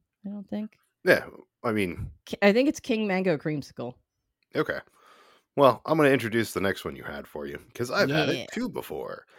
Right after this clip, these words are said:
Speaker 2: It's Conehead from Zero Gravity out of Burlington, Vermont. It's, um,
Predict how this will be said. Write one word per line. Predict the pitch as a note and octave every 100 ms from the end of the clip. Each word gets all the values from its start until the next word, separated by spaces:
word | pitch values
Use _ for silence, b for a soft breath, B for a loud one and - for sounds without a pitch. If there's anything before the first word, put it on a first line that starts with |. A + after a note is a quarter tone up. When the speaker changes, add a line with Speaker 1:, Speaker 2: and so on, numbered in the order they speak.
| b b b
Speaker 2:
It's | G#3+ D#3+
Conehead | - D#3 F3+ G3+ - D#2+ C#2 -
from | - F2 C#2+
Zero | C2+ A#2+ D3 C#3+
Gravity | F2 D#2 G#2 G2+ C#2 B1+ C2
out | G#2 A#2
of | F2
Burlington, | A2+ D#3 D3+ B2+ C#3+
Vermont. | D#3+ C#2 C#2+ F2+ C#2 - - - - b b b b b _ -
It's, | F#2 D#2+ -
um, | F2+ D#2+ C#2+ - _